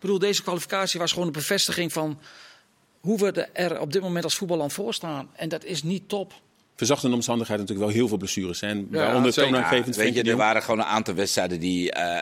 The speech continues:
Speaker 4: uit de tenen moesten komen. En dan Ierland uit en Griekenland uit. En dat waren de meest cruciale wedstrijden in deze pool. En die, eh, die harkte je op wat voor manier dan ook, met een penalty of, eh, ja, t-,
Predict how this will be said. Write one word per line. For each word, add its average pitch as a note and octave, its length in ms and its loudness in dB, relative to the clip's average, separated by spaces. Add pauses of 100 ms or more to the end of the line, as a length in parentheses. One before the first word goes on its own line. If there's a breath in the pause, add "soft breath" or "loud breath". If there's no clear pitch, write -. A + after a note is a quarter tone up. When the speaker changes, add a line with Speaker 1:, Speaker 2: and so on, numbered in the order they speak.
Speaker 4:
uit F2+ 200 -6
de E2 140 -12
tenen F#2+ 340 0
moesten D#2+ 280 -4
komen. D#2 360 -2
En D#2+ 140 -4
dan D#2+ 400 -2
Ierland E2+ 400 -2
uit D#2+ 260 -2
en D#2+ 60 -10
Griekenland D#2+ 540 -4
uit. D2+ 320 -4
En F2 220 -4
dat F2 180 -2
waren E2+ 300 0
de D#2+ 100 -2
meest F2+ 260 0
cruciale F2 560 -2
wedstrijden D#2+ 480 -2
in F#2 180 -4
deze E2 300 -4
pool. E2+ 320 -4 (560 loud breath)
En F2 180 -4
die, F2+ 340 -2
eh, E2 300 2
die E2 180 -4
harkte E2+ 440 -4
je E2+ 260 0
op - 220 -8 (200)
wat - 180 -6
voor F2 140 -4
manier E2 280 0
dan D#2+ 200 -2
ook, E2 160 -2
met E2 140 -4
een F2 80 -4
penalty E2 520 0
of, D#2+ 280 -4
eh, E2 280 -2
ja, E2+ 140 0
t-, - 100 -14